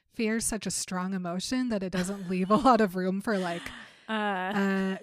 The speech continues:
Speaker 1: conversations and, like,
Speaker 2: <laughs> I mean,
Speaker 1: critical thinking.
Speaker 2: that's all I've been doing for the past five weeks is being afraid.
Speaker 1: Yeah.
Speaker 2: And I've gotten nothing done.
Speaker 1: Exactly.
Speaker 2: So, yeah.
Speaker 1: So,
Speaker 2: <laughs>
Speaker 1: I understand why people don't like Edward for this,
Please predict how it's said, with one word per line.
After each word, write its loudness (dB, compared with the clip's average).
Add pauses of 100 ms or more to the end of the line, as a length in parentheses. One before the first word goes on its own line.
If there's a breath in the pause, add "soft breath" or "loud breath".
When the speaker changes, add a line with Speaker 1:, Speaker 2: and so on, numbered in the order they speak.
(100)
Speaker 1:
conversations 2
and, -2
like, -8
Speaker 2:
<laughs> -18
I -8
mean, -8
Speaker 1:
critical 0
thinking. 2
Speaker 2:
that's 0
all 6
I've 6
been 6
doing 2
for -2
the 0
past -4
five 0
weeks -8
is -6
being -6
afraid. -10 (100)
Speaker 1:
Yeah. -6 (240)
Speaker 2:
And -6
I've -6
gotten -6
nothing -4
done. -6
Speaker 1:
Exactly. -4
Speaker 2:
So, -4
yeah. -4
Speaker 1:
So, -4 (240)
Speaker 2:
<laughs> -4
Speaker 1:
I 2
understand 2
why 4
people 4
don't 2
like 0
Edward 0
for -6
this, -4